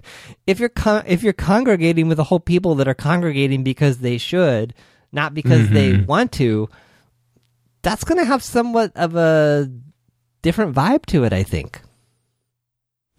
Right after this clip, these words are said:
Speaker 2: Yeah. Yeah, I, I, I would really agree. And I guess y-, maybe that's, you, you've, you're helping me a little bit unpack what, why it is that, that for me, I just don't resonate at all with this, because that whole idea of obligation is something that I lost.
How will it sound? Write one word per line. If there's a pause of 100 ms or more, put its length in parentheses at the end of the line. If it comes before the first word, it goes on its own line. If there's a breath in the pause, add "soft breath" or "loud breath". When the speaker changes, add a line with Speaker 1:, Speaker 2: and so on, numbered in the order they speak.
(380 loud breath)
Speaker 2:
Yeah. (460)
Yeah,
I,
I, (160)
I
would
really
agree. (240)
And
I
guess
y-, (280)
maybe
that's,
you,
you've,
you're
helping
me
a
little
bit
unpack
what, (100)
why
it
is
that, (420 loud breath)
that
for
me,
I
just
don't
resonate
at
all
with
this,
because
that
whole
idea
of
obligation
is
something
that
I
lost.